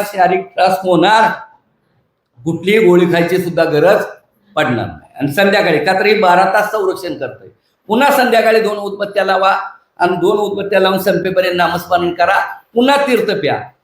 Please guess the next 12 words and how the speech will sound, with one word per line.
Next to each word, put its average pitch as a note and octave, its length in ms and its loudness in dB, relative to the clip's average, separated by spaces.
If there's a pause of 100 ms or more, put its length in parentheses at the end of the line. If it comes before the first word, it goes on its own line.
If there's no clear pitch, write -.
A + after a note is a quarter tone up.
दुसऱ्या F3 300 0
दिवशी F#3+ 280 0
सकाळपर्यंत E3+ 640 0
आपल्याला D#3+ 320 -2
त्रास D#3+ 300 0 (100)
होणार D#3+ 340 2 (800)
नाही. A#2+ 320 0 (200)
मात्र F#3+ 360 2
नामस्मरण F3+ 680 0
सकाळ F3 340 -4
संध्याकाळ D#3 460 -4
करावं D#3+ 520 2